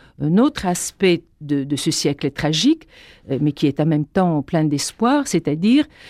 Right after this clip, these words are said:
euh, la, le testament de Freud, il y a de la folie,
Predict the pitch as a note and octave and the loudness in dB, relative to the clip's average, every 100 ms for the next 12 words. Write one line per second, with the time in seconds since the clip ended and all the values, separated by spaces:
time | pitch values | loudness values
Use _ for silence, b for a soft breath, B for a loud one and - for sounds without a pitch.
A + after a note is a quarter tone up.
0 | B B D#3 D3 D#3 C#3 C3 G#2 C#3 C3 | B B -2 2 2 2 -2 -4 -4 -2
1 | C3+ G#3+ G3+ - F#3+ F#3+ E3+ C#3 C3+ - | 0 0 -2 0 2 2 0 -2 -6 -2
2 | D#3+ A3 B3+ C#4 b b b E3+ D#3 G#3 | 2 2 0 -4 b b b 0 2 2
3 | B3 F#3+ F#3 - D3+ C#3 F#3 A3 | 2 0 -2 0 -2 0 -4 -4